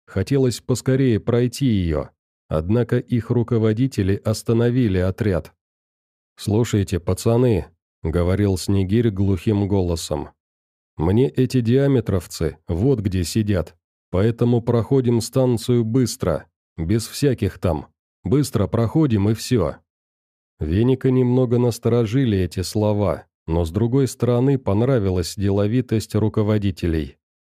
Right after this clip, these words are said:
"Идем", — скомандовал Снегирь. Они продолжили путь и через минуту стояли перед ярко освещенным постом в туннеле.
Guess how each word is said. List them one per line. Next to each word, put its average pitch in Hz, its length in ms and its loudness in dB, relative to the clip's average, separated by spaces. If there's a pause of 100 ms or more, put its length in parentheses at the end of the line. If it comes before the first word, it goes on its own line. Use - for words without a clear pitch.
(320)
"Идем", — 98 540 0 (200)
скомандовал 90 800 0
Снегирь. 87 580 -4 (800)
Они 104 240 0
продолжили 135 720 0
путь 135 540 -2
и 82 100 -4
через 107 320 0
минуту 131 400 2
стояли 123 560 0
перед 113 320 -2
ярко 120 440 0
освещенным 107 800 0
постом 107 540 0
в - 100 -14
туннеле. 95 640 0